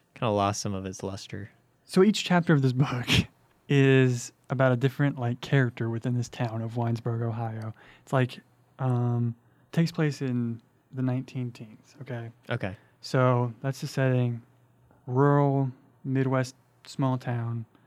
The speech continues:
Speaker 2: Each chapter is a different character or family in the book. And it's just super interesting, super, super fun reading. I don't know. There's probably people out there that are like, "Oh, this is a great, you know,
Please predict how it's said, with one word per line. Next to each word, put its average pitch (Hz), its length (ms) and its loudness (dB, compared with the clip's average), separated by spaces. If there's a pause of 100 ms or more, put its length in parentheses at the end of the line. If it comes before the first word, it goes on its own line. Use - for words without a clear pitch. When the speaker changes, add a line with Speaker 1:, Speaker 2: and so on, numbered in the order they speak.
(340)
Speaker 2:
Each 151 200 2
chapter 143 320 0
is 127 80 -2
a 127 60 -2
different 123 420 -4 (180)
character 127 520 0
or 117 160 -8
family 127 560 2
in 117 100 -6
the 113 60 -8
book. 113 460 -8 (640)
And 143 100 4
it's 143 140 4
just 180 220 2
super 139 360 2
interesting, 123 840 -4 (420)
super, 160 1000 0 (120)
super 175 320 2
fun 139 640 2 (260)
reading. 156 480 2 (460)
I - 40 -2
don't 170 120 8
know. 131 200 6
There's 151 220 4
probably 196 260 2
people 165 240 0
out 151 140 4
there 151 140 2
that 135 100 2
are 123 80 -2
like, 120 280 -2 (200)
"Oh, 139 160 4
this 139 140 0
is 131 140 -2
a 127 100 2
great, 139 460 2 (540)
you 131 140 0
know, 123 460 0